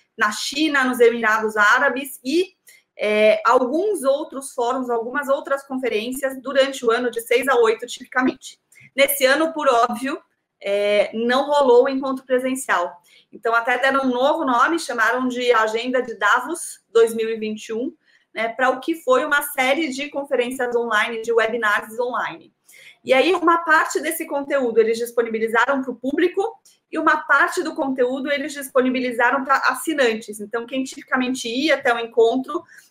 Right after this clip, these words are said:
participou dessa outra segunda metade. E esse encontro que a gente vai falar hoje, que é o, o Delivering, é, do, o, o Reskill Revolution, ele teve bem esse formato e a gente vai falar aqui hoje com vocês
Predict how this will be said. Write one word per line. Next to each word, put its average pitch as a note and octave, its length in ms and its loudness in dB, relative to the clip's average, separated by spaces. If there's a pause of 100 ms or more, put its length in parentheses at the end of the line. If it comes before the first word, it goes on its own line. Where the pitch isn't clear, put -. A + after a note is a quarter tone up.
(120)
participou C4 680 0
dessa B3+ 380 2
outra B3 400 4
segunda B3 420 -6
metade. - 560 -10 (380)
E B3+ 180 -2
esse D#4 340 0
encontro C4+ 380 0
que - 80 -4
a A#3 60 -2
gente A3+ 260 -8
vai G#3 240 -2
falar G3+ 280 -2
hoje, A#3+ 440 2
que A3 140 -6
é G#3 40 4
o, G3+ 200 -2
o - 40 -12
Delivering, G#3 800 0
é, F#3+ 440 0
do, G3 260 -2
o, G#3+ 80 -4
o G3 640 -8
Reskill A3 400 0
Revolution, G3+ 720 -2 (340)
ele B3+ 300 2
teve C#4+ 300 2
bem C4+ 260 4
esse F4+ 160 -2
formato C#4 500 4
e D4 40 -2
a C#4+ 40 0
gente C#4 360 -4
vai A#3+ 240 2
falar A3+ 320 2
aqui G#3+ 280 -4
hoje G3 240 -2
com F#3+ 180 -18
vocês A#3 680 -6